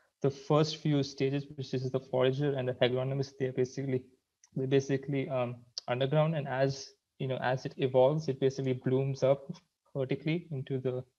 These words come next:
other two classes. And if you go next, hmm. Yeah,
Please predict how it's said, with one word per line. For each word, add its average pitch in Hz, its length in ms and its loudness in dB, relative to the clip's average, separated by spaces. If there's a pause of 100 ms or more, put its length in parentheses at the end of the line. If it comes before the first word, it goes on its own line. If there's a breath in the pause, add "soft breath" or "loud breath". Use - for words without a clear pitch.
(140)
other 135 240 2
two 135 240 -2 (120)
classes. 160 500 -2 (680)
And 127 480 -4 (280)
if 135 80 -10
you 135 60 -4
go 131 140 -2
next, 131 460 -8 (540)
hmm. 120 200 -10 (2250)
Yeah, 131 140 2